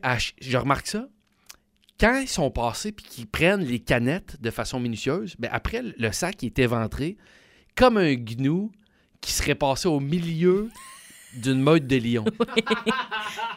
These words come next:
Speaker 2: C'est difficile.
Speaker 1: Bien éventré.
Speaker 2: Ah ouais.
Speaker 1: Et avec le vent, là, dans la rue Saint-Denis aujourd'hui, des, des, ben,
Speaker 2: Ah,
Speaker 1: des
Speaker 2: ouais.
Speaker 1: feuilles, puis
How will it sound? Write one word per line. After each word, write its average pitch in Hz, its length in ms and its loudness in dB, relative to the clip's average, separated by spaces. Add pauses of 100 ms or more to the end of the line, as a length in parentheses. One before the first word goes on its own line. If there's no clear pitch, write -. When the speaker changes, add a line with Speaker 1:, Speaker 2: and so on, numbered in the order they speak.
(140)
Speaker 2:
C'est 180 180 -12
difficile. 156 480 -8
Speaker 1:
Bien 190 400 6
éventré. 135 480 4
Speaker 2:
Ah 175 140 4
ouais. 156 180 2 (320)
Speaker 1:
Et 131 140 4
avec 135 240 2
le 165 100 8
vent, 185 220 2
là, 190 160 2
dans 123 280 0
la 120 80 -6
rue 170 340 0
Saint-Denis 135 460 2
aujourd'hui, 135 440 -4 (600)
des, 131 220 2
des, 151 220 4
ben, 202 60 0 (120)
Speaker 2:
Ah, 180 200 -2
Speaker 1:
des 139 120 6
Speaker 2:
ouais. 156 100 -2
Speaker 1:
feuilles, 196 340 8
puis - 180 -16